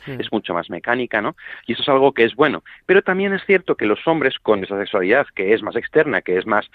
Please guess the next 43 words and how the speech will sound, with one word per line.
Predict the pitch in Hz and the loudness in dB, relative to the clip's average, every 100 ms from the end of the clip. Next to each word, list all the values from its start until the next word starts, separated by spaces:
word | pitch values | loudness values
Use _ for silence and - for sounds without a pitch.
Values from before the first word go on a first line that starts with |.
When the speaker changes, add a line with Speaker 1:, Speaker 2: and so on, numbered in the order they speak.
| - - - | -20 -10 -2
Speaker 2:
en | 104 | 0
plan | 92 113 | 0 0
despreocupada, | 104 - 110 120 135 151 151 156 - - | 0 2 2 2 0 2 2 0 -8 -8
ayudamos | 135 123 147 185 175 | -6 -2 -2 -2 -4
muchas | 175 170 156 | -6 -6 -6
veces | 156 151 - | -4 -4 -2
a | 104 | -2
la | |
mujer | 104 101 - 147 - - - - | -2 -2 2 2 0 -10 -18 -6
a | 113 | -2
que | 110 | 0
también | 110 110 147 | 0 -2 0
ella, | 165 147 107 | 0 0 -2
en | |
un | 117 | -2
momento | 123 131 127 | -2 0 0
en | |
el, | 120 - | 0 -2
en | 117 | -2
el | 107 | 0
cual | - 107 | 2 4
a | 101 | 4
lo | |
mejor | 107 - 127 | 2 2 2
ni | 87 95 | 2 0
ha | 110 | 0
pensado | 110 - 117 | -2 -4 -4
ni | 107 | 0
le | 104 | 0
apetece | - 127 113 | 0 -4 -4
tener | 85 90 | -6 -4
relaciones, | 107 117 - 151 143 - _ - - - | -2 -2 0 -2 -2 -6 _ -20 -20 -2
pues | 107 | -2
de | 92 | 0
repente, | 85 92 92 120 - | -4 -4 0 0 2
oye, | 104 135 | 0 0
pues | - - | -2 -8
sí, | 110 110 | -6 -4
¿por | - - | -4 -4
qué | 95 | -4
no? | 107 190 | -4 -4
Es | 98 | -4
decir, | 107 101 | 0 0